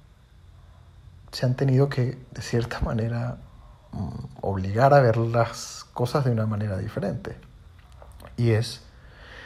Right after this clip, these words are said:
aquí hay amor para varios, y yo soy un participante, y yo puedo incluso apoyar a que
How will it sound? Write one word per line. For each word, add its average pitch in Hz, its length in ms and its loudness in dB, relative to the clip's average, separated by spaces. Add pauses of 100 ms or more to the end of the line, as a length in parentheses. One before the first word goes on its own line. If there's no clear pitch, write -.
(180)
aquí 123 240 2
hay 160 80 8
amor 131 260 4
para 110 160 4
varios, 98 640 0 (320)
y 104 120 -6
yo 104 120 -2
soy 135 220 0
un 123 100 4
participante, 113 880 -2 (960)
y - 60 -2
yo 127 140 6
puedo 143 160 6
incluso 139 300 2
apoyar 127 360 6
a 139 120 2
que 101 340 -2